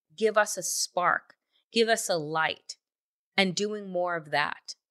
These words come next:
And stumbling through the process of finding what those things are. And enjoying being in the present.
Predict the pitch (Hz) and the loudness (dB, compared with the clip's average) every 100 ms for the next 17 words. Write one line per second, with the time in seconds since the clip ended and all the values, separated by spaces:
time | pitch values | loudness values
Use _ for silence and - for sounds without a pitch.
0 | _ _ _ _ _ _ _ _ _ _ | _ _ _ _ _ _ _ _ _ _
1 | _ _ _ - 208 - - 233 233 226 | _ _ _ -2 0 2 2 2 0 -6
2 | 208 214 214 190 175 - 190 202 - 156 | -8 -8 -4 -2 -2 0 0 0 0 0
3 | 156 170 - - 185 202 202 175 165 165 | 0 -6 -6 -2 0 0 -4 -6 -4 -4
4 | 175 175 175 - - 165 160 156 87 - | -2 -4 -4 -4 -4 -8 -6 -4 -4 -6
5 | - _ _ _ _ _ _ _ _ _ | -12 _ _ _ _ _ _ _ _ _
6 | _ _ _ _ _ _ _ _ _ _ | _ _ _ _ _ _ _ _ _ _
7 | _ _ _ _ _ _ _ _ _ - | _ _ _ _ _ _ _ _ _ 0
8 | 208 190 185 175 175 190 180 143 113 - | 2 2 2 0 2 -2 -2 -8 -12 -10
9 | 190 175 175 165 160 - 175 160 - 62 | -6 -6 -6 -8 -8 -2 0 0 -2 -14
10 | _ | _